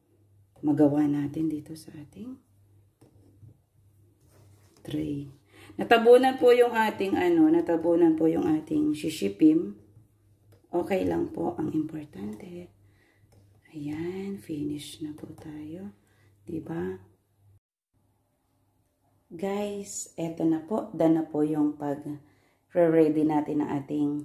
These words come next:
Happy New Year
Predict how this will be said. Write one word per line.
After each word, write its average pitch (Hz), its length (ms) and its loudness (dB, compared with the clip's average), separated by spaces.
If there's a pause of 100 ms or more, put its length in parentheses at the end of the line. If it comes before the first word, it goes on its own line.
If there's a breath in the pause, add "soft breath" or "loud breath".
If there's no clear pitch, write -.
(1080)
Happy 175 800 -2
New 180 260 -2
Year 156 640 -2